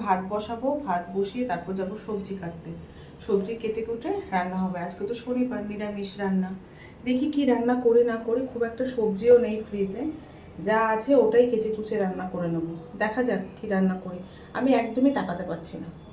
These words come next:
দেখতে পাচ্ছ তো, মানে চোখ পুরো ছোট হয়ে আসছে। জল খাবো, ব্রাশ করার পর না জ-, গলাটা একটু বেশি শুকিয়ে আসে, তখন একটু জল খাবো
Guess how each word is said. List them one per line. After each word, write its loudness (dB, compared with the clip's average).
দেখতে -10
পাচ্ছ 0
তো, -12
মানে -10
চোখ 2
পুরো 0
ছোট 0
হয়ে 2
আসছে। -8
জল 2
খাবো, -2
ব্রাশ 4
করার 0
পর 4
না 4
জ-, -2
গলাটা 0
একটু -4
বেশি 0
শুকিয়ে -2
আসে, -6
তখন -4
একটু 0
জল 0
খাবো -2